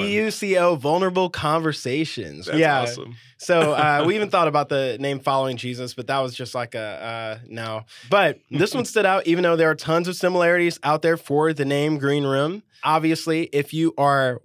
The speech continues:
Speaker 1: listening to this podcast right now, you have found the right Green Room for a college at the Austin Stone. There are a bunch of other ones out there that may not talk about Christian things. So continue to come to this one, subscribe, do all the things.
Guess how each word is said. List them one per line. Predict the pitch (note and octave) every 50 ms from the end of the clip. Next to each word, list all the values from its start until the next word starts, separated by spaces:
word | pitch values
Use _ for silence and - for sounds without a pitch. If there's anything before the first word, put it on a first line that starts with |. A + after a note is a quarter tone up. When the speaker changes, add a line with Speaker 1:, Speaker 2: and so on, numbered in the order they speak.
| _ _ _
Speaker 1:
listening | B2+ C#3 D3 C#3 E3+ D#3 D3+ D3
to | C#3+ D#3+
this | D3+ D3 C#3 -
podcast | - D3+ C#3 C#3 C#3 - D3 C#3+ - -
right | C#3 C3+ C3+
now, | C3+ C3+ C3
you | B2 B2 B2+ A#2+
have | - - B2+ B2+ C3 -
found | - - C3 B2 B2 B2 B2 A#2 - -
the | A#2+ B2 C3 A#2+
right | B2 C3+ C#3 C#3+ D3 C#3+ C#3+ C3+
Green | - - D#3 D3+ D3 C#3+
Room | B2+ A#2+ A#2+ B2 C3 C#3 D3 E3 - - - - _
for | - D#3 D3+
a | D3
college | - D#3+ D3+ D3+ D3 C#3+
at | D#3 D3 C#3
the | D3 C#3+
Austin | C#3 C#3 - - D3+ C#3+
Stone. | - D#3+ E3 D#3+
There | D3 D#3 D#3 D3
are | B2+ - -
a | C3+
bunch | A#2 G#2 - B2 C3+ D3+ D3+
of | G3 F#3+ F#3
other | F3 F#3 G3+ G3+
ones | G3+ F3+ D#3+ D#3 D3 D#3
out | C#3+ C#3+ C#3+ -
there | D3 C#3 C#3+ D#3 F3+ F#3 - - - - _ _
that | - C#3+ C#3 B2+
may | B2+ C3 C3+ C3+
not | D3+ D#3+ F3+ E3+
talk | - E3 E3+ F#3+ -
about | G3+ E3 C3 A#2+ A#2
Christian | - C3 A2+ - - A#2 G#2+ G#2
things. | G#2+ G#2+ F#2 E2+ E2+ E2+ -
So | - C3 B2 B2 A#2 A2
continue | - - A2+ - - B2+ C3 C#3
to | D3
come | - D#3 C#3+ C#3
to | C3
this | C3 C#3+ - -
one, | B2+ A2+ G#2
subscribe, | G2+ - A2 G2 - - - A#2+ A#2 B2 B2+ B2 A2 G#2
do | G#2+ A#2+ A#2+ B2
all | - A2+ A2+ A#2 B2 A#2+
the | B2+ A#2+
things. | - B2+ B2+ B2+ A2+ G2 F#2+ D#2 - -